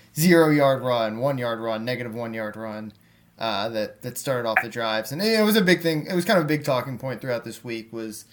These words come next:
um, you know, the third down numbers were so good in the first three weeks of the season, um, and have been pretty terrible for the last two weeks. Um, and, you know, third down defense was,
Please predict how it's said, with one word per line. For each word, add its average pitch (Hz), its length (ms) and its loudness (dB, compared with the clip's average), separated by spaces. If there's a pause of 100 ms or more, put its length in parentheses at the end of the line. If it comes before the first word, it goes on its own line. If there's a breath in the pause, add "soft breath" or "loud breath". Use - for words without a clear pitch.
(420 soft breath)
um, 107 380 -8
you 160 100 -2
know, 147 60 2
the 143 60 -2
third 180 300 4
down 156 200 4
numbers 143 300 0
were 131 80 -6
so 160 400 2
good 147 320 0
in 143 80 -2
the 123 80 -6
first 139 480 -6
three 147 280 0
weeks - 640 -2 (220)
of 160 160 -6
the 160 100 -2
season, 160 640 0 (720 soft breath)
um, 110 440 -4
and 127 140 -4
have 123 240 -4
been 127 380 -4 (160)
pretty 139 500 -4
terrible 160 840 0
for 170 100 -6
the 165 60 0
last 165 380 2
two 208 220 0
weeks. 202 600 -4
Um, 120 460 -4 (640 soft breath)
and, 123 480 -2
you 165 100 -2
know, 120 120 -2
third 185 280 2
down 156 160 4
defense 135 400 -4
was, 120 420 -8